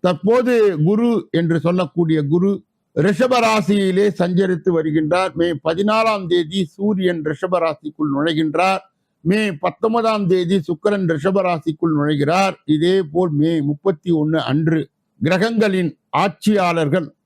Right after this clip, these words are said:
புதனும் இந்த அடையாளத்தில் நுழைகிறார். இவ்வாறு ஒரே ராசியில் நான்கு கிரகங்கள் இணைவதால் சதுர் கிரகி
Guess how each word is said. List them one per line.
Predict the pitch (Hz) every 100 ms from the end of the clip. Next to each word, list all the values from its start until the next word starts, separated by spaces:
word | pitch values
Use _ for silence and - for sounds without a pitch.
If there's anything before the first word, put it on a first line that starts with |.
| _ -
புதனும் | 156 190 233 233 202 - 170
இந்த | 190 175 170 147 151
அடையாளத்தில் | 165 202 196 180 151 175 151
நுழைகிறார். | 156 165 165 170 - 151
இவ்வாறு | 147 160 190 180 143 143 _ _ - 151
ஒரே | 175 226 247 202
ராசியில் | 190 190 185 180 165 151
நான்கு | 175 208 185 165
கிரகங்கள் | 160 160 196 190 156
இணைவதால் | 160 175 156 170 147 -
சதுர் | 170 190 240 185
கிரகி | 180 180 170